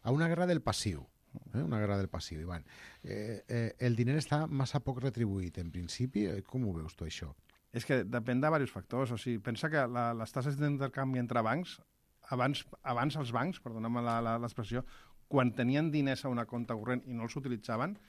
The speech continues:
Speaker 1: Mm.
Speaker 2: li costava diners. El Banc Central Europeu li cobrava al Santander, li cobrava al B B V, li cobrava a la Caixa per tenir diners a la compta corrent.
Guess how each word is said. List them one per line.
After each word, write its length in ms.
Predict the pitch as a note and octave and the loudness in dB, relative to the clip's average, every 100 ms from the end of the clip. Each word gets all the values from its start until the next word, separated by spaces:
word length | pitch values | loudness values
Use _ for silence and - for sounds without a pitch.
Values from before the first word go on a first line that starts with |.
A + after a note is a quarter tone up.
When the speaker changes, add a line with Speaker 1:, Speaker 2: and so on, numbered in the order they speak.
| - | -10
Speaker 1:
Mm. 160 | G2 C#3+ | -6 -4
Speaker 2:
li 80 | C3+ | -4
costava 440 | B2 - E3+ D3 | -4 4 4 6
diners. 320 | A2+ G2 G2 - | 2 -4 -8 -6
El 120 | B2 | -2
Banc 100 | C3+ | 0
Central 220 | F#3 G3 | 4 4
Europeu 400 | D3 B2 D3+ G#3 - - | 4 2 0 -2 -6 -6
li 160 | D3 C#3 | -4 -2
cobrava 600 | C#3 C3+ E3 E3 B2 A2+ - - - - | -2 2 6 6 6 2 -10 -20 -8 0
al 180 | B2+ | 0
Santander, 480 | - C3+ B2 C#3 D#3+ | 2 2 4 6 6
li 80 | C3 | 4
cobrava 240 | B2 C#3 D#3 | 6 10 10
al 60 | |
B 100 | D3 | 8
B 60 | C3+ | 4
V, 160 | E3+ D3+ | 4 4
li 60 | |
cobrava 240 | B2 C#3 F3+ | 2 2 4
a 60 | |
la 40 | D#3 | 2
Caixa 220 | D#3+ G3+ D3+ | 0 0 2
per 80 | C#3 | 2
tenir 200 | C3+ E3+ | 2 0
diners 240 | E3 C3 | 0 0
a 40 | C#3+ | -4
la 60 | A2+ | -4
compta 220 | A#2+ A#2 | -4 -4
corrent. 240 | A#2 G#2 | -4 -6